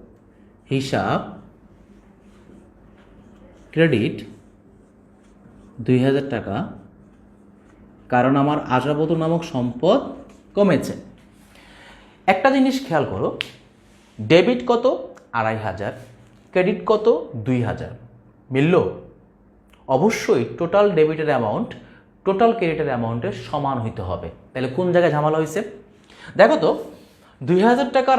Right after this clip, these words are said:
আসবাবপত্র আমি আড়াই হাজার টাকায় বিক্রি করেছি, পাঁচশো টাকা আমার কি হয়েছে? প্রফিট,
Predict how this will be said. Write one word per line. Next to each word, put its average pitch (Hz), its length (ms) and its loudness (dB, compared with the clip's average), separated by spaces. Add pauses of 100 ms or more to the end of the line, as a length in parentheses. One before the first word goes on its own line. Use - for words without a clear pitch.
আসবাবপত্র 220 360 2 (100)
আমি 208 80 0 (120)
আড়াই 190 240 4
হাজার 233 220 2
টাকায় 214 220 -2
বিক্রি 170 240 -6
করেছি, 104 260 -8 (180)
পাঁচশো 156 300 -2
টাকা 190 160 0
আমার 185 160 0
কি 180 160 -2
হয়েছে? 107 280 -4 (1040)
প্রফিট, 185 320 0